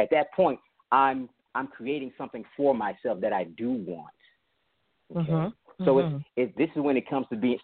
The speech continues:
Speaker 1: staying lit. The whole, one of the biggest things about having high energy versus low energy is your, you, whatever you're vibing, you're attracting.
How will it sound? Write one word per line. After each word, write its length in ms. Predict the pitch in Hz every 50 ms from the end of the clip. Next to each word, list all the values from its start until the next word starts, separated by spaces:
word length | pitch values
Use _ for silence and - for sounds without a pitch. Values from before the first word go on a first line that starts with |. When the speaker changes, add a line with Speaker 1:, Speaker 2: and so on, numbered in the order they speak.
| - -
Speaker 1:
staying 340 | 151 139 127 120 113 117
lit. 220 | 156 190 - - - _ _ _ -
The 60 | 117
whole, 340 | - - - 214 220 196 - - - - - -
one 160 | - 180 233 240
of 40 |
the 140 | 208 151 117
biggest 280 | 185 220 185 190 - - _ -
things 240 | 185 170 160 135 131
about 400 | 123 139 139 127 120 117 - - _ _ _
having 280 | - 156 143 131 120
high 260 | 110 151 151 143 135 -
energy 460 | 143 151 147 127 104 98 95 95 95 - _ _ _ _ _ _ _ _ 98
versus 320 | 117 135 - 131 117 95 85
low 240 | 87 117 147 160 156
energy 480 | 135 120 113 104 90 95 95 95 95 - _ -
is 320 | 113 117 117 110 107 101 - _ _ _ _ _ _ _ _ _ _ _ _ _ _ _ -
your, 240 | 117 139 139 120 101 95 117 - _ 120
you, 120 | 120 175
whatever 240 | 170 165 208 226 214
you're 180 | 196 190 160 120
vibing, 520 | 110 143 139 143 143 143 123 113 110 104 113
you're 140 | 131 117
attracting. 580 | 101 - - - 127 117 104 - _ 92 78